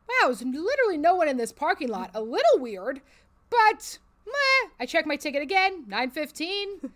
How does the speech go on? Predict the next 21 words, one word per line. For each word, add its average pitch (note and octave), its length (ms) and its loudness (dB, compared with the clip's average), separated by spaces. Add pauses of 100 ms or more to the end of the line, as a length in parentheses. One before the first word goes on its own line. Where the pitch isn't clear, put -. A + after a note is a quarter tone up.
<laughs> - 140 -20
Meh, G4 440 2
right A3+ 260 -4
day, F#4+ 320 4
whatever. D#4+ 480 -4 (280)
Walk D#4+ 280 2
in, F4 80 -2
the C#4+ 40 -6
guy's C#4 200 -2
like, B3 120 -6
"We D#4 80 -6
don't D#4+ 120 -2
open C#4+ 180 -4
till B3+ 140 -4
ten." G3+ 360 -6
I A3 80 -6
was A#3 140 -6
like, B3+ 160 0 (1200)
"But F#4+ 120 6
I F4+ 140 8
bought F4+ 540 0